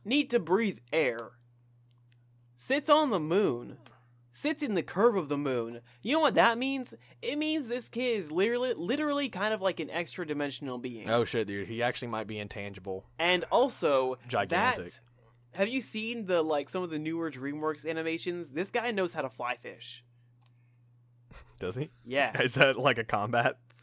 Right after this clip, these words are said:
Speaker 2: thing, though?
Speaker 1: Yeah, <laughs> it is. Okay, imagine this. Imagine the monkey starts trying to climb up the fishing pole. Monkey's like,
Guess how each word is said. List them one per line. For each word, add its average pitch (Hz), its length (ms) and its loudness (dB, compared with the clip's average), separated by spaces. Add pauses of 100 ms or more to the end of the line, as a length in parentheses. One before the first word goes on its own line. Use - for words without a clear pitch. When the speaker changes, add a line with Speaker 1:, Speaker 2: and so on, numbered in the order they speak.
Speaker 2:
thing, 135 300 0
though? 151 140 4
Speaker 1:
Yeah, - 240 8
<laughs> - 120 4
it 190 680 8
is. - 280 -8 (300)
Okay, 233 220 12
imagine 254 340 10
this. 190 200 2
Imagine 202 320 2
the 180 60 -4
monkey 240 300 0
starts 208 200 -2
trying 208 140 -2
to 160 60 -4
climb 170 160 0
up 160 80 -4
the 151 60 -20
fishing 143 260 -10
pole. 123 160 -2
Monkey's 139 280 -4
like, 131 140 -6